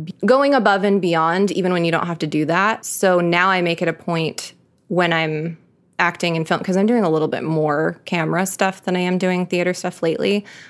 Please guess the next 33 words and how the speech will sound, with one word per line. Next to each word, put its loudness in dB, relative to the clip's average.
So 0
when 4
I'm 4
on 2
camera 2
and 0
I'm, -2
I'm 0
doing 0
the 2
other 4
person's -4
coverage -2
and 2
I 2
don't 2
have -2
to 0
be 0
there 2
'cause -2
I'm 0
not 0
technically -4
on -2
camera -2
and -2
they -2
can -6
have 0
another 0
line 0
reader, -2